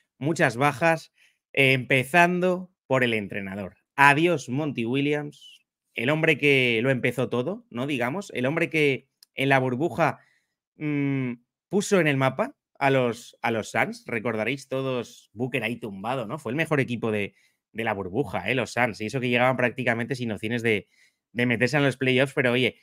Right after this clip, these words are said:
nos hicieron disfrutar mucho. Ha sido una etapa bonita de Monty Williams, pero tras la eliminación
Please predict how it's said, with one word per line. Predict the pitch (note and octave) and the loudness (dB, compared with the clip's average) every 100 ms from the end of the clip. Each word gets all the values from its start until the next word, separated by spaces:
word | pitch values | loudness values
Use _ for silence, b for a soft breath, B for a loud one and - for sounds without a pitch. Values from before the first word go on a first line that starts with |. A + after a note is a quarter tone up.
| b _ | b _
nos | A#2+ C3 C3 | -4 -2 0
hicieron | A#2 D3 D3 | 2 2 2
disfrutar | C#3+ C3+ B2+ B2 | -2 0 0 2
mucho. | B2+ C#3+ E3 D#3+ b b _ | 0 -2 0 0 b b _
Ha | B2+ | 0
sido | C#3 E3 | 2 2
una | C#3+ | 4
etapa | C#3+ C3+ | 4 4
bonita | C3 C3 B2+ A#2 | 2 2 0 0
de | A#2+ | 0
Monty | A#2 A#2 A2 | -2 -2 -2
Williams, | C3+ D#3+ E3 E3 - _ _ _ _ | 0 2 0 -2 -12 _ _ _ _
pero | D3+ E3 C#3+ | 2 2 2
tras | C#3 | 0
la | C3+ | 2
eliminación | B2 A#2+ A#2+ G#2+ B2+ C3 B2 A#2 G#2+ G2+ | 0 0 -4 -4 -2 -2 -2 -4 -6 -10